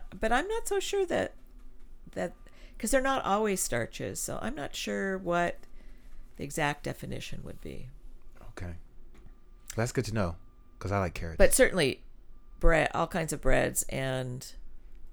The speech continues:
Speaker 1: you know, um, beer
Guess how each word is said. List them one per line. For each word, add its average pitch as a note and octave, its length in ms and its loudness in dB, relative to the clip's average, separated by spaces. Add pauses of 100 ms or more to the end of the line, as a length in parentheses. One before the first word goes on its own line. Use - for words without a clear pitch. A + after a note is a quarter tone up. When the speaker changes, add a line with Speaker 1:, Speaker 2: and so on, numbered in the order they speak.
(460)
Speaker 1:
you D3 100 -6
know, - 300 -6 (280)
um, - 680 -6 (840)
beer F3+ 400 4